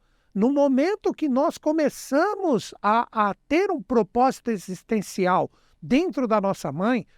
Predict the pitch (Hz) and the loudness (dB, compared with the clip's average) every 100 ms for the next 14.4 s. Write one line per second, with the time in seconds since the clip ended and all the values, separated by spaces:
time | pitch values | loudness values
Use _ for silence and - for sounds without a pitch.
0 | _ - 381 415 - 330 277 214 185 254 | _ 0 0 2 0 0 0 0 0 0
1 | 233 214 226 - 220 220 233 294 277 269 | 0 -2 -2 -2 0 0 0 0 0 0
2 | 311 - - 330 - 240 - 254 208 156 | -2 -4 -2 0 0 -2 2 2 2 -2
3 | 151 151 143 131 165 165 170 190 185 - | -2 -2 -2 -4 -2 -2 -4 -4 -4 -4
4 | 226 240 196 180 185 175 - 190 165 175 | -2 -2 -2 -4 -6 -6 -2 -2 0 0
5 | 233 - _ _ _ - 190 196 147 220 | -2 -8 _ _ _ -2 2 2 2 -2
6 | - 175 160 - 147 - 156 214 175 160 | -2 -4 -4 -4 -4 -2 0 0 0 -4
7 | 151 156 - 147 135 220 294 123 104 _ | -2 -2 -4 -8 -2 0 0 -2 -10 _
8 | _ - 165 190 185 160 170 269 233 - | _ -4 0 2 0 0 2 2 2 -2
9 | - _ _ - 208 294 - 220 226 226 | -20 _ _ -2 0 -2 -2 0 0 0
10 | 247 247 - 277 254 208 240 208 - - | 0 0 -2 -2 0 0 0 -2 -6 -4
11 | 202 - - 165 139 - - - 131 120 | -4 -4 0 2 2 -4 -10 -8 -6 -6
12 | 113 - - - - _ - 233 311 381 | -10 -18 -20 -20 -20 _ -2 2 4 2
13 | 262 320 - 220 - 226 214 175 160 - | 0 0 0 0 0 0 0 -4 -4 -4
14 | 202 208 - - | -2 -2 -4 -16